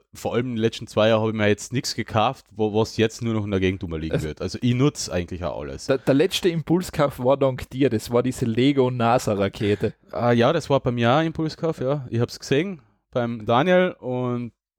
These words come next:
Speaker 1: geklickt und gekauft, ja.
Speaker 2: Hm.
Speaker 1: Aber, aber wie gesagt, äh, die steht jetzt in der Gegend rum natürlich.
Speaker 2: Ja, <laughs> das
Speaker 1: Aber sie schaut einfach so schön aus und hat so
Speaker 2: Ich mein
Speaker 1: viel Sch-, Stunden Freude gebracht.
Speaker 2: Ja, ich mein, ich hab da eh schon gesagt, ich hab bei der Lego-Rakete, ich hab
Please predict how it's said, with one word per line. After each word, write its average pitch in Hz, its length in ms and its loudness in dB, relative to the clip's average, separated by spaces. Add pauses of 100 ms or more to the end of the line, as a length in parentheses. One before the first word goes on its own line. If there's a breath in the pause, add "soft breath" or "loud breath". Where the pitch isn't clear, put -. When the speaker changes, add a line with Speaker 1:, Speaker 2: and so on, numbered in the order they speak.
(160)
Speaker 1:
geklickt - 500 -4
und 127 540 -2
gekauft, - 360 -8
ja. 87 120 -8 (420)
Speaker 2:
Hm. 185 220 -8 (600 loud breath)
Speaker 1:
Aber, 143 320 2
aber 143 160 2
wie 165 60 0
gesagt, 196 340 -2 (200)
äh, 127 100 -4
die 139 200 0
steht - 260 -2
jetzt 131 160 -4
in 117 40 -8
der 104 100 2
Gegend 117 220 0
rum 95 80 -8
natürlich. 92 220 -2
Speaker 2:
Ja, 202 120 4 (120)
<laughs> - 120 2
das - 280 2 (120)
Speaker 1:
Aber 151 220 4
sie 151 180 -4
schaut 143 280 2
einfach 135 160 -2
so 127 180 -8
schön 117 340 2
aus 117 300 2
und 131 120 -10
hat 123 160 -8
so - 160 0
Speaker 2:
Ich 156 60 4
mein 175 100 4
Speaker 1:
viel 127 100 -2
Sch-, - 280 -14 (200)
Stunden 135 380 -10
Freude 107 340 -2
gebracht. 135 180 0
Speaker 2:
Ja, 147 300 4
ich 127 60 -10
mein, 135 340 -6 (220)
ich 135 120 0
hab 151 80 0
da 139 80 4
eh 151 80 4
schon 151 160 0
gesagt, - 240 -6
ich 139 60 4
hab 139 100 0
bei 135 100 4
der 127 100 6
Lego-Rakete, 131 680 2
ich 113 100 -6
hab 117 80 -6